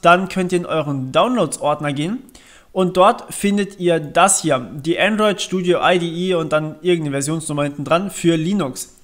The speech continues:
Hier einfach Rechtsklick und hier entpacken drücken, dann bekommt ihr einen neuen Ordner. Achtung, der heißt anders mal ausnahmsweise, nicht Android Studio I D E bla bla bla, sondern einfach nur Android Studio.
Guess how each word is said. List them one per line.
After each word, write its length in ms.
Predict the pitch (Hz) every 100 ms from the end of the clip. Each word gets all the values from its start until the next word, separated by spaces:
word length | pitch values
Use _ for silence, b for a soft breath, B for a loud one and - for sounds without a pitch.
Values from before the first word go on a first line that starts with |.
| B B B
Hier 200 | 214 160
einfach 380 | 202 202 147
Rechtsklick 640 | 185 226 - - 202 202 - _ _ _ -
und 360 | 175 170 170
hier 260 | - 190 190
entpacken 480 | 175 - 196 220 202
drücken, 400 | 196 214 208 185
dann 260 | 170 185
bekommt 340 | 185 180 196 180
ihr 80 | 147
einen 160 | 160
neuen 240 | 160 190 175
Ordner. 260 | 190 180
Achtung, 260 | 143 170 151
der 100 | 135
heißt 280 | 135 - -
anders 320 | 190 190 175
mal 180 | 143 139
ausnahmsweise, 540 | 151 151 151 156 170
nicht 340 | 180 190 -
Android 280 | 175 165 156
Studio 340 | - 165 160 147
I 60 |
D 60 | 156
E 120 | 175
bla 160 | 156 147
bla 120 | 185
bla, 160 | 226 220
sondern 240 | 202 185
einfach 200 | 175 180
nur 120 | 175
Android 320 | 160 147 143
Studio. 440 | - 160 180 220